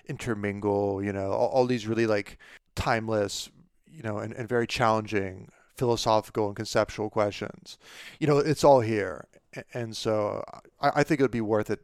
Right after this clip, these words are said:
for us to, uh, to assume, you know, the same, you know, the same speed of, uh, to, to really slow down and to, uh, to mimic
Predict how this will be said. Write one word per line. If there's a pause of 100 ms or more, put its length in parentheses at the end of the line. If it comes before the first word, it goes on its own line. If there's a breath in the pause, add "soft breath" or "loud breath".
(460 soft breath)
for
us
to,
uh, (580 soft breath)
to
assume,
you
know,
the
same, (400)
you
know,
the
same
speed
of,
uh, (160)
to,
to
really
slow
down
and
to,
uh,
to
mimic